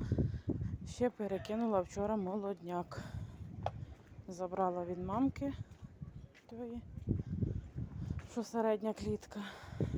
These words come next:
і перекинула. От, зараз я вам покажу. І надо ставати робити ото відділення срочно. Знайшла кусок сітки, є в мене.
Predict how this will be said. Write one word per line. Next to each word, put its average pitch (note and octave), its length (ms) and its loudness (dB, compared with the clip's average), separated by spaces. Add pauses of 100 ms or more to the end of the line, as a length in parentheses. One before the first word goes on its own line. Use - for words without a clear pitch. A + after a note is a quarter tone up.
(140)
і - 180 6 (120)
перекинула. F3+ 680 2 (1400)
От, F3 180 -4 (520)
зараз F#3 340 -2
я F#3 60 0
вам F3+ 140 -2
покажу. F3+ 480 0 (1200)
І F#3 60 -8
надо G#3 320 2
ставати G3 520 2
робити F#3 600 6 (180)
ото - 260 4
відділення G3+ 640 2
срочно. F#3 500 2
Знайшла G3 360 2
кусок F#3+ 360 -4 (800)
сітки, A3 540 0 (1400)
є F#3 80 -2
в F3 60 -6
мене. F3+ 320 -6